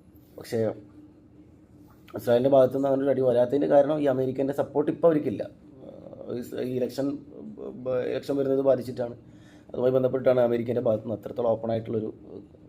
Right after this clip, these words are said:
ഒരു സപ്പോർട്ട് ഇല്ലാത്തത്. ശരിക്കും, ഏഹ്, ഈ ഞാൻ ഈ പറഞ്ഞതുപോലെ തന്നെ ഇസ്രായേൽ അങ്ങനെ ഉദ്ദേശിച്ചിട്ടേ ഇല്ല. സിവിലിയൻസിന് കാഷ്വാലിറ്റി ഉണ്ടാവുന്ന രീതിയിലൊന്നും ഉദ്ദേശിച്ചിട്ടില്ല.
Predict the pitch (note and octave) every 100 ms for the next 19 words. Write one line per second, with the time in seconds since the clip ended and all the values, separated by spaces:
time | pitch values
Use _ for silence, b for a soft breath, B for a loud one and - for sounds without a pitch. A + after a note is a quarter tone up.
0 | - - A2 A2+ G2+ - - - A#2+ A#2
1 | A2+ G2+ F#2+ F2+ - - - - B B
2 | B B B - - - - B2+ B2 B2
3 | - G2+ B2 C#3 C#3+ D#3 D#3 E3+ D#3+ D#3+
4 | D#3 D3 D#3 D#3+ D#3+ D3 C#3+ C#3 D3+ E3
5 | C#3+ G#2+ A2 A#2 C3 C#3+ D#3 D3+ C#3+ C#3+
6 | D3 D3 C#3+ C#3+ D3 C3+ C#3 C#3 C3 A#2+
7 | A2+ A2